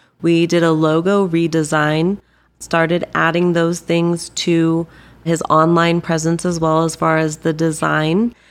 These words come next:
and expanded into multiple markets with his new name moving forward,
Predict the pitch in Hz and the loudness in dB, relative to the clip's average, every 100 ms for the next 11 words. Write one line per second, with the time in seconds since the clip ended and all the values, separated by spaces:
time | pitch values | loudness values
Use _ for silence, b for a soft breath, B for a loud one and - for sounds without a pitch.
0 | b _ - 175 170 165 165 - - - | b _ -2 2 2 2 0 -4 -10 -6
1 | 170 - - - 175 220 233 185 170 160 | -6 -6 -10 -2 0 2 2 4 4 2
2 | - - 165 170 175 170 165 180 - 185 | -2 -4 -4 0 0 0 0 -2 -4 -2
3 | 170 160 156 160 240 - 117 - - - | 0 2 2 0 0 -2 -2 -4 -10 -18
4 | - b b b 156 180 185 - - 170 | -20 b b b 0 0 0 -8 -10 0
5 | 180 165 160 160 - 165 165 175 180 180 | 2 2 2 -4 -2 0 2 4 4 4
6 | 175 170 - 160 160 160 160 160 156 - | 2 0 0 2 4 4 4 2 2 2
7 | 160 156 151 151 151 156 156 139 73 71 | 2 2 0 -2 -2 0 0 0 -4 -4